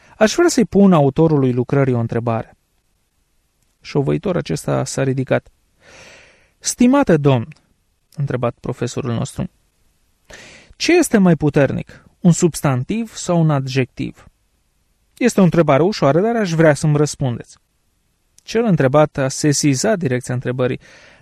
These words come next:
N-ar fi vrut să răspundă, dar în cele din urmă a fost nevoit să recunoască faptul că un substantiv este mai puternic. Distinsul profesor i-a replicat: „Mă miră faptul că ați prezentat lucrarea în maniera în care ați făcut-o.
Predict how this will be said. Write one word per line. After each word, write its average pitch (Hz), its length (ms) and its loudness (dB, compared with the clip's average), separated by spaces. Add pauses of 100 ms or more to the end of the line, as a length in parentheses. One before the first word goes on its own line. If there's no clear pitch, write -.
N-ar 160 160 -2
fi 147 100 -6
vrut 139 200 -2
să 139 120 -2
răspundă, 135 400 0
dar 131 160 0
în 131 120 -2
cele 151 260 0
din 135 140 -2
urmă 143 200 0
a 127 40 -2
fost 147 220 -2
nevoit 139 400 0
să - 120 -4
recunoască 139 500 -2
faptul 131 380 -4
că - 100 -10
un 127 100 -4
substantiv 139 720 -2
este 127 260 -4
mai 135 160 -4
puternic. - 560 -6 (1040)
Distinsul 156 500 2
profesor 131 720 0 (140)
i-a 135 140 -2
replicat: 131 520 -4 (580)
„Mă 165 320 6
miră 170 400 2
faptul 131 400 -4
că 139 100 0
ați - 240 -2
prezentat 147 600 2
lucrarea 151 460 0
în 135 80 2
maniera 139 500 2
în 131 60 -6
care 135 160 -8
ați 131 120 -10
făcut-o. 143 400 -10